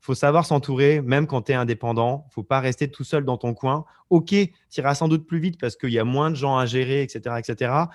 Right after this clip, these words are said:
Mais n'empêche, la qualité du travail à moyen terme, elle sera jamais aussi bien que quand tu t'entoures et surtout quand tu t'entoures des bonnes personnes.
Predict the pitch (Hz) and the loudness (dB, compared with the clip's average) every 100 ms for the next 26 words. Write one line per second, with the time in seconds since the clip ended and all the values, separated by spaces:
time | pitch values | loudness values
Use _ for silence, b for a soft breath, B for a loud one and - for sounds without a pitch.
0 | B B 113 113 120 156 156 - 117 - | B B -2 2 2 2 2 2 0 2
1 | 143 147 139 156 139 - 131 127 147 151 | 2 2 0 0 0 -2 2 4 4 2
2 | 123 - - 107 113 127 123 113 135 147 | -2 -8 -10 -4 0 2 2 0 0 0
3 | 131 95 _ _ - 98 - 113 127 131 | -2 -6 _ _ -8 -6 -2 0 2 0
4 | 120 123 117 143 123 110 113 - 113 - | -2 -2 0 0 -2 -6 -6 -4 -6 -4
5 | 147 113 110 113 135 104 - 104 135 110 | -6 -6 -8 -8 -8 -8 -6 -6 -6 -6
6 | 95 95 120 123 117 - 101 | -6 0 0 2 -4 -4 -6